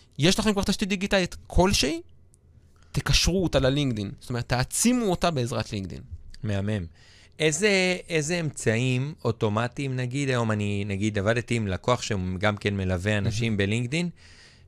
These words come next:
Speaker 2: ואז, אה, הוא השתמש באיזשהו כלי שהיה שולח הודעות לאנשים לצורך העניין, ומגדיל את כמות החברים.
Speaker 1: כן.
Speaker 2: שאלה,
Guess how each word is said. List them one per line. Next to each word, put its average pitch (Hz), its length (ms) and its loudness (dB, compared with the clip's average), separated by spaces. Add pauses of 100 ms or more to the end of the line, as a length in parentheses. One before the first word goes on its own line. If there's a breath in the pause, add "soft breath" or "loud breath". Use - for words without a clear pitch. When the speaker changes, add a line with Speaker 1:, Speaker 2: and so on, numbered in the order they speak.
Speaker 2:
ואז, 110 540 2
אה, 117 240 4
הוא 107 160 2
השתמש 110 500 0
באיזשהו 120 500 0 (140)
כלי 175 460 0
שהיה 117 340 4
שולח 127 420 4
הודעות 120 420 4
לאנשים 107 460 0
לצורך 113 360 -2
העניין, 127 300 0
ומגדיל 113 500 2
את - 120 -2
כמות 113 280 0
החברים. 101 580 2 (220)
Speaker 1:
כן. 101 160 0 (600 soft breath)
Speaker 2:
שאלה, 139 560 0